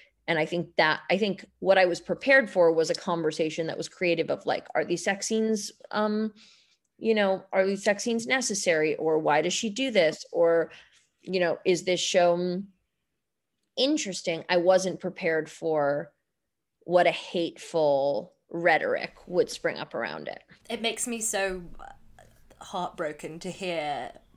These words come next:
Speaker 2: the kind of, that you had to experience that and live through that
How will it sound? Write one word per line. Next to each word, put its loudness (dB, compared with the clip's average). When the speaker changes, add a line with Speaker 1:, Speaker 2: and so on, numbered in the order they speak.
Speaker 2:
the -6
kind -8
of, -14
that -8
you -12
had -8
to -14
experience -10
that -12
and -14
live -8
through -10
that -10